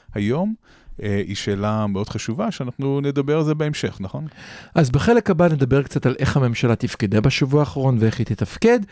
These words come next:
Speaker 2: אם נסכם את החלק הזה, אני חושב שמה שעולה ממך, שהחיצים שיורים עליו אנשי האופוזיציה, אני סתם נהנה לקרוא להם אנשי האופוזיציה, תן לי כמה דקות של אושר,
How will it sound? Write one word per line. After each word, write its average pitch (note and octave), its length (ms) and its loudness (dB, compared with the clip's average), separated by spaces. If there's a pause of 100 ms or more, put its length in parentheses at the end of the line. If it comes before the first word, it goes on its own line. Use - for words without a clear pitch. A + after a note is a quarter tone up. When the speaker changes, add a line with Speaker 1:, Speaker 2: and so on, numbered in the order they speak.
(380)
Speaker 2:
אם F3 100 8
נסכם F#3+ 420 4
את G#3 100 2
החלק G#3+ 400 2
הזה, A2+ 300 2 (440)
אני C3 120 4
חושב - 280 2
שמה B2 260 2
שעולה B2 340 4
ממך, C#3+ 380 0
שהחיצים C3+ 720 2
שיורים C3 480 4
עליו A2+ 220 2
אנשי G#2+ 240 2
האופוזיציה, A#2 720 2 (640)
אני A2 80 2
סתם - 280 0
נהנה F2+ 220 2 (100)
לקרוא F2 280 -4
להם E2+ 160 0
אנשי F2 200 -2
האופוזיציה, F#2 480 2
תן G#2+ 160 2
לי A2+ 100 2
כמה G#2 220 2
דקות G2+ 300 0
של G#2 160 0
אושר, B2 340 2